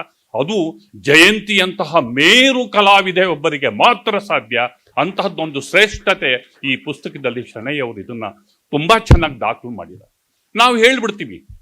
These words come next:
ಜಯಂತಿ ಅವರ ಬದುಕು ಬೇಕಾದಷ್ಟಿದೆ, ಅವರು ಸಿಕ್ಕಾಪಟ್ಟೆ ಸಿನಿಮಾದಲ್ಲಿ ನಟನೆ ಮಾಡಿದ್ದಾರೆ, ಆರು ಭಾಷೆಗಳಲ್ಲಿ ಅವರು ನಟನೆ ಮಾಡಿದ್ದಾರೆ. ನೋಡೋಣ, ಅವರ ಅಭಿನಯಕ್ಕೆ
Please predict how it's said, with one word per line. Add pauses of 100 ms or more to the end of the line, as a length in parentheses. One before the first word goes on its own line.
(240)
ಜಯಂತಿ
ಅವರ
ಬದುಕು (220)
ಬೇಕಾದಷ್ಟಿದೆ,
ಅವರು
ಸಿಕ್ಕಾಪಟ್ಟೆ
ಸಿನಿಮಾದಲ್ಲಿ
ನಟನೆ
ಮಾಡಿದ್ದಾರೆ, (120)
ಆರು
ಭಾಷೆಗಳಲ್ಲಿ
ಅವರು
ನಟನೆ
ಮಾಡಿದ್ದಾರೆ. (500)
ನೋಡೋಣ, (720)
ಅವರ (300)
ಅಭಿನಯಕ್ಕೆ